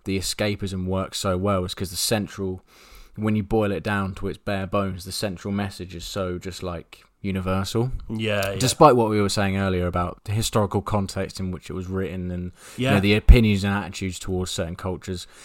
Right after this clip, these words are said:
Speaker 1: did bleed into that a lot, and that is, like, a troubling thing. But, uh, on the flip side, it does have that universal kind of message,
Speaker 2: Yeah,
Speaker 1: I think.
Speaker 2: yeah. I,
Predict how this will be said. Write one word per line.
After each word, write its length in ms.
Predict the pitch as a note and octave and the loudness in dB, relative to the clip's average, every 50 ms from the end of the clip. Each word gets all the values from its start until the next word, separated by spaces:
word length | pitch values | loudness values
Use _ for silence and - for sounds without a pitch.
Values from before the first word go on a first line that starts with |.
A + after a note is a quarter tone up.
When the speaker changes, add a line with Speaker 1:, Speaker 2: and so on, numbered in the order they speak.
| - - - - - | -20 -20 -14 -4 2
Speaker 1:
did 240 | C3 B2 G2+ G2+ | 2 2 2 2
bleed 300 | - A#2 G#2+ G2+ G2 F#2+ | -2 0 0 0 0 -2
into 260 | G2 G2 G2 F#2+ - F2+ | -2 -2 -4 -4 -6 -6
that 200 | F2 F2 F2 E2+ | -8 -6 -6 -6
a 60 | F#2 | -4
lot, 340 | F2+ F2+ F2 F2 F2+ - F#2 | -4 -4 -4 -4 -6 -6 -6
and 120 | F#2+ F#2 F#2 | -4 -2 -2
that 160 | F#2 D#2+ F2 | -2 -4 -4
is, 100 | F#2 - | -6 -6
like, 140 | F2 F2 - | -8 -10 -10
a 40 | - | -8
troubling 460 | - - G#2 F#2+ - F#2+ F#2 F#2 F#2 | -2 0 0 0 0 -4 -6 -6 -8
thing. 320 | - - G2+ F#2+ F2+ F2+ | -6 -6 -6 -4 -4 -6
But, 260 | F#2 - F#2 F2+ - - - - | -6 -6 -6 -8 -8 -10 -6 -2
uh, 80 | D#3+ D3+ D3 - | -2 0 2 4
on 140 | E3 D3 C#3 | 6 6 6
the 80 | C3 | 6
flip 320 | - - D3+ C#3+ C#3 - - | 6 8 8 6 8 6 2
side, 320 | - - A2 G#2 G2+ G2+ | 2 4 4 4 4 2
it 100 | G2+ D2+ | 0 2
does 200 | - A2+ G#2+ - | 2 0 0 0
have 180 | G2+ G#2 G#2 F#2 | 0 -2 -2 -2
that 160 | G#2 E2+ C#2+ | -2 -4 -2
universal 880 | G#2 G#2 G#2 G2+ G2+ G2 F#2+ G2+ G2 G2 F#2+ - - G#2 F#2+ F#2 F#2 | -2 -2 0 0 -2 -2 -2 -4 -4 -4 -6 -8 -8 -8 -8 -8 -8
kind 240 | - - - F#2+ F#2 F#2 | -10 -8 -8 -4 -4 -4
of 320 | F#2 F#2 - - - - - | -6 -6 -10 -14 -18 -8 0
message, 160 | - A#3 B3+ | 4 6 8
Speaker 2:
Yeah, 440 | A#3+ F3+ C#3 A#2+ A2+ A2 G#2 G2 F#2+ | 8 8 8 6 6 4 2 0 -2
Speaker 1:
I 20 | - | -4
think. 220 | - D3+ - D3 | -4 -6 -2 0
Speaker 2:
yeah. 240 | C#3+ A#2+ G#2 G2 G2+ | 2 2 2 2 0
I, 100 | A2+ C3 | -2 -2